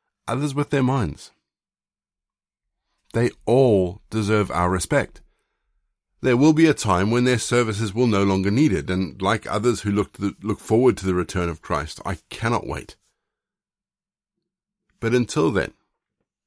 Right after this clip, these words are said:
I'll continue to be challenged by the devotion and duty of our service personnel all over the world.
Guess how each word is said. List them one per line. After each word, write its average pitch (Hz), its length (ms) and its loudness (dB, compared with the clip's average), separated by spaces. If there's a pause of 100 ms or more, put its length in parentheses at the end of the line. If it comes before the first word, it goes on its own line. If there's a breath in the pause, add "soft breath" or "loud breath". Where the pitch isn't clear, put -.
(840)
I'll 139 220 2
continue 151 480 2
to - 100 -10
be 113 100 0
challenged 98 460 -2
by 95 140 2
the 92 140 0
devotion 98 560 0 (580)
and 110 180 -2
duty 92 520 -4 (480)
of 95 120 -4
our 92 100 0
service 120 400 -2
personnel 85 640 -4 (100)
all 95 280 0
over 87 180 -2
the 78 100 -6
world. 71 320 -12